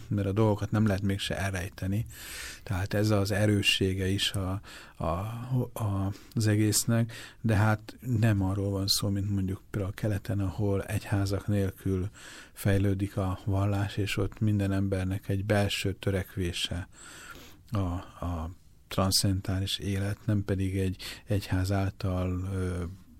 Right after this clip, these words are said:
doktrinákban megfogalmazott, ö, ö, külső kívánalom. Ez a mi sajátos szerencsétlenségünk a vallással kapcsolatban, ami miatt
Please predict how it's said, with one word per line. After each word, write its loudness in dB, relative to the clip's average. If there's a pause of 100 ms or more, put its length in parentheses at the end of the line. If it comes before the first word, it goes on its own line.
doktrinákban 0
megfogalmazott, -2
ö, 0 (380)
ö, -2
külső 2
kívánalom. 0 (680)
Ez 6
a 8
mi 6
sajátos 2
szerencsétlenségünk 0 (120)
a -4
vallással -2
kapcsolatban, -2 (540)
ami 6
miatt 4